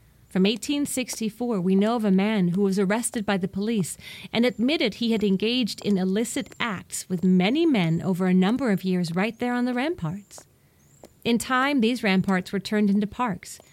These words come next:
and over a century later were still a preferred place for people who wanted clandestine meetings. One of the parks created after the demolition of the ramparts was Ørestilsparken, even today a location of choice, for gay men especially.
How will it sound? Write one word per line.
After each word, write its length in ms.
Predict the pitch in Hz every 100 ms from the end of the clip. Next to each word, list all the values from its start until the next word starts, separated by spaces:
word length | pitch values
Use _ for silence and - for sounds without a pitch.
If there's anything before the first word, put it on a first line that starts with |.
| - - -
and 80 | 190
over 220 | 196 208
a 80 | 202
century 440 | 220 240 - 269
later 380 | 208 190 185 175
were 160 | 190
still 300 | 185 - 214
a 40 | 208
preferred 440 | 202 - 214 202
place 280 | - 247 262
for 120 | 196
people 300 | - 240 240
who 100 | 214
wanted 400 | 190 202 208 196
clandestine 760 | - 196 185 190 208 233 202 202
meetings. 580 | 185 185 170 175 - - _ _
One 200 | 190 233
of 60 | 285
the 120 | 339
parks 360 | - 196 175 -
created 420 | - 208 202 208
after 280 | 190 190 220
the 60 |
demolition 640 | 185 190 180 175 226 - 196
of 80 | 175
the 80 |
ramparts 640 | 170 214 269 - 165 156 -
was 160 | 196 -
Ørestilsparken, 1000 | - 269 277 - 185 - 180 165 - 185 - _ - - -
even 320 | 240 277 302
today 320 | 240 208 190
a 60 | 190
location 580 | 175 175 202 226 220
of 100 | 208
choice, 500 | - 294 202 160 - - _
for 160 | -
gay 220 | 190 214 220
men 240 | 208 190
especially. 680 | 165 - 220 - 175 170